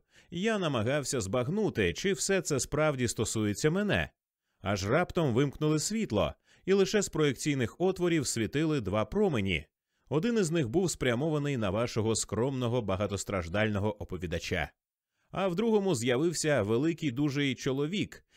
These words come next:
якого я доти ніколи не бачив. У нього було гладке обличчя з вусами,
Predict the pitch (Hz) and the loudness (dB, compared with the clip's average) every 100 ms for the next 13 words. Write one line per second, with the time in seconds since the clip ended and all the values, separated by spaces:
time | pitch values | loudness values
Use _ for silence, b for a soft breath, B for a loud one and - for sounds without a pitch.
0 | b - 90 127 131 117 104 170 160 127 | b -4 0 2 4 4 2 0 0 -2
1 | 123 156 139 113 110 190 - 95 - _ | -2 0 2 0 2 0 0 -4 -4 _
2 | _ _ _ _ 143 220 180 160 151 160 | _ _ _ _ 0 2 4 2 2 2
3 | 117 123 120 - 170 - 139 127 170 - | 2 0 -2 -2 -2 -2 -2 -2 -2 -2
4 | 165 110 160 214 - 92 82 | -2 -2 -4 -2 2 2 2